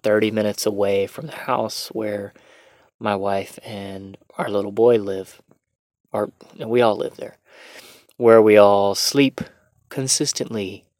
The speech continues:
I took it upon myself to come out here, and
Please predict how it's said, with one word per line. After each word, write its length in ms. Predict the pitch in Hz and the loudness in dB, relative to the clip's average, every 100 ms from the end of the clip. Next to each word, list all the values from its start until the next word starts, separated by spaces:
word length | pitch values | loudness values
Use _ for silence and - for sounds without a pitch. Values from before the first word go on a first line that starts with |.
| _ | _
I 680 | 120 117 120 123 123 123 127 _ _ _ | 2 4 6 4 2 0 -6 _ _ _
took 140 | - | -4
it 80 | 147 | -2
upon 280 | 135 - 135 | -2 -2 -2
myself 680 | 135 - 127 120 120 _ _ _ _ _ _ _ _ _ _ | -2 0 2 2 0 _ _ _ _ _ _ _ _ _ _
to 840 | - - 120 120 120 120 120 120 120 _ | -10 -2 0 2 0 0 -2 -4 -6 _
come 180 | - 131 | -12 -2
out 220 | 127 123 | 0 0
here, 540 | 127 120 120 120 120 - _ _ - | -2 -2 0 0 -4 -8 _ _ -14
and 580 | 117 110 113 113 113 | -8 -6 -6 -8 -10